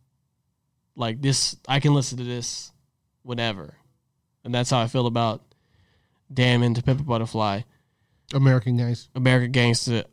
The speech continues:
Speaker 1: Kanye's albums, um, Frank Ocean's albums, all that shit. Like, you, you know, this shit's gonna,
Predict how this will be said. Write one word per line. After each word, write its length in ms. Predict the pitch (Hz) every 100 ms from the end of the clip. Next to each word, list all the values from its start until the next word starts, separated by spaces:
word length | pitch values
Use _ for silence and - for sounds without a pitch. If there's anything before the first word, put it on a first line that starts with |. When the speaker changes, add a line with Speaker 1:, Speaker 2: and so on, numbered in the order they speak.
| _ _ _ _ _ -
Speaker 1:
Kanye's 320 | 131 120 117
albums, 680 | 110 107 107 107 - - - _ _ _
um, 560 | 107 101 101 101 104 120 - _ _ _ _ _ _ _ _ _ _ _ _ _ _ _ _ -
Frank 260 | 143 131
Ocean's 340 | 127 120 123 117
albums, 280 | 107 107 139
all 140 | 180
that 140 | 147 135
shit. 220 | 143 107
Like, 260 | 110 98 71
you, 280 | 139 143 139
you 160 | 131 156
know, 800 | 147 147 147 139 131 123 117 - _ _ _ _ _
this 200 | 123 127
shit's 260 | - 123 -
gonna, 260 | 113 101